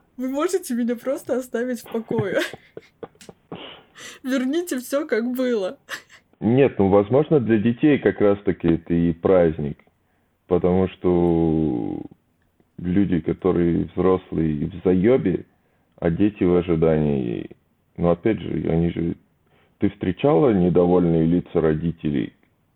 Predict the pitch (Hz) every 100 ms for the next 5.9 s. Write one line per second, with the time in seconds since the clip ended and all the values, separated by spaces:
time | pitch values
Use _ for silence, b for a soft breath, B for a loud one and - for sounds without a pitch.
0 | _ _ 78 76 - 50 - - - -
1 | _ _ _ 90 85 80 78 78 - 82
2 | 82 82 85 - 85 82 85 82 87 87
3 | 85 - - 78 104 - - - - 87
4 | - - - 87 85 90 85 - 87 -
5 | 82 - - b b b - 87